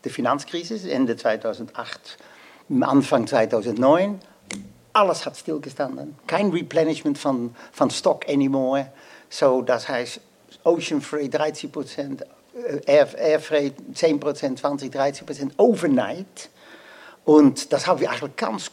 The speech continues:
gut gemanagt, eh, we-, innerhalb van Kuehne Nagel, ohne Verluste zu machen. Weil das war eigentlich in een branche, in de Finanzbranche,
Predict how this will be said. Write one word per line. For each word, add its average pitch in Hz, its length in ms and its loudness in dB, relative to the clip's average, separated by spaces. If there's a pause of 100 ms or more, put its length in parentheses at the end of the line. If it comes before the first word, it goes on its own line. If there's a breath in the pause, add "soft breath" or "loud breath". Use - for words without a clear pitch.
gut 220 360 -6
gemanagt, - 960 -8 (680 soft breath)
eh, 147 60 4
we-, 127 720 -2 (200)
innerhalb 156 400 6
van 135 120 2
Kuehne 113 240 2
Nagel, 123 500 -4
ohne 196 760 6 (200 loud breath)
Verluste - 640 -6
zu - 160 -10
machen. 156 460 -10 (500 soft breath)
Weil 156 180 8
das 160 220 0
war 165 140 0
eigentlich 190 600 0
in 151 180 0
een 180 280 0
branche, 131 680 0
in 175 60 -4
de 120 100 -2
Finanzbranche, 160 1080 -6